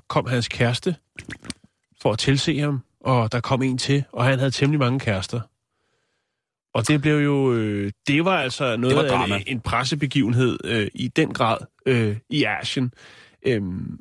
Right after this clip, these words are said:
Speaker 1: og så tænker jeg, "Åh ja, det er typisk mænd. De er nogle grisebasser."
Speaker 2: Ja,
Speaker 1: Og så
Speaker 2: altså,
Speaker 1: tænker
Speaker 2: hvis
Speaker 1: jeg, det er, det er det første, man vil tænke. Og det er, jo, det er der sikkert også noget om.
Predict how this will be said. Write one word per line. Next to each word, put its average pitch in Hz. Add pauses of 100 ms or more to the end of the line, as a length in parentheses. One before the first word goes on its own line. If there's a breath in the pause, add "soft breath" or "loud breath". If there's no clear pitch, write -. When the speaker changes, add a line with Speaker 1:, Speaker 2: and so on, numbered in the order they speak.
Speaker 1:
og 120
så -
tænker 139
jeg, 127
"Åh 120
ja, 107
det 123
er 113
typisk 131
mænd. 117
De 131
er 120
nogle 131
grisebasser." 135 (120)
Speaker 2:
Ja, - (440 loud breath)
Speaker 1:
Og -
så -
Speaker 2:
altså, 101
Speaker 1:
tænker 151
Speaker 2:
hvis 147
Speaker 1:
jeg, 208
det 233
er, 214
det 233
er 247
det 247
første, 214
man 208
vil 151
tænke. 101
Og 123
det 196
er, 180
jo, 185 (460)
det 208
er 208
der 202
sikkert 202
også 160
noget 143
om. 78